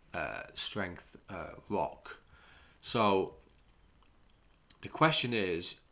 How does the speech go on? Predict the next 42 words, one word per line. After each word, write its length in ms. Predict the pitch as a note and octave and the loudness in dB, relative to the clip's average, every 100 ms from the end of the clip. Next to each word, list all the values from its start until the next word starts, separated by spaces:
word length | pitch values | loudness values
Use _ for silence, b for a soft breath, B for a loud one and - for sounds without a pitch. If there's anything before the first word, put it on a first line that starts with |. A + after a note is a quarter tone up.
| _ - | _ -4
are 120 | A#2 | -2
they 80 | G#2+ | 0
gonna 160 | A2 | 0
develop 400 | G2+ G2 F#2+ F2 | 0 2 0 0
two 160 | - C#3 | 6 6
solutions, 600 | - C#3 C#3 - C#3 B2 | 8 6 8 6 2 0
or 200 | - G#2 | 0 6
are 140 | G#2 G2+ | 6 6
they 80 | |
just 220 | F2+ F#2+ - | 2 -4 -4
gonna 140 | G2 | -6
focus 500 | - G2 - G2 - | -2 -4 -2 -8 -6
on 320 | - F#2+ F2 E2+ B B B B - | -2 0 0 -6 B B B B -8
areas 420 | G#2 G2+ F#2 F#2 | -4 -4 -4 -4
with, 380 | F2+ F2 - - - | -6 -8 -10 -18 -10
with 240 | G#2 F2 | -8 -6
reasonably 460 | F#2+ G2 F#2 E2+ E2 | -2 -2 -2 -6 -8
good 200 | E2 D#2+ | -6 -6
strata? 480 | - G#2+ F#2+ - E2 | 2 6 6 6 2
Now, 220 | A#2+ A#2+ B B | 4 4 B B
potentially 440 | C#3+ G#3 G#3+ F3 | 4 6 6 6
you 80 | D3 | 6
could 180 | C3+ A2+ | 6 4
go 220 | C#3 C3 | 8 8
through 280 | A2 - C3 | 8 6 8
an 100 | A#2+ | 8
area 300 | A#2+ A#2 A#2 | 8 8 6
that 160 | G#2 - | 6 4
has 160 | G#2+ | 2
soft 320 | - B2+ A2 | 2 2 0
strata 580 | - - A2 G#2 G#2+ G2+ B B B - | 0 4 6 6 2 0 B B B -8
and 160 | A#2+ G#2+ | -6 0
just 440 | C3 C#3 C#3 - | 6 6 4 0
use 380 | C3 B2+ A#2+ G#2+ | 2 4 2 0
the, 320 | A2+ G#2 G2 | 0 2 4
um, 400 | F#2+ F2+ F2 F2 - - - - - - - | 4 2 -2 -10 -14 -20 -20 -20 -20 -6 -6
the 220 | - A#2+ | 0 0
old 380 | G#2+ B2+ C#3+ D3 | 6 10 12 12
method 420 | C#3 D3 D3 F3 | 8 6 8 6
for 100 | C#3 | 6
that 220 | A#2+ A#2 - | 6 6 4
particular 640 | A#2 A#2+ - A#2+ A#2 A2+ | -4 -4 -4 2 4 4